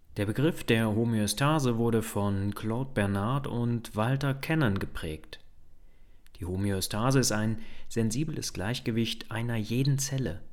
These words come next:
Viele, viele Zellen sind hierbei ein lebender Organismus. Und aus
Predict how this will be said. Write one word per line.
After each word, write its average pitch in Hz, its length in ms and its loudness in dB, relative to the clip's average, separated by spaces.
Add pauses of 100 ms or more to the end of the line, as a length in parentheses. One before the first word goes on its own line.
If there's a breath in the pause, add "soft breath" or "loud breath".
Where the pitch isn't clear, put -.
(680)
Viele, 208 220 4
viele 120 240 2
Zellen 107 400 2
sind 95 260 0
hierbei 98 580 0
ein 85 360 -6
lebender 98 560 -2
Organismus. 90 800 -4 (640)
Und 98 320 -4
aus 82 420 -8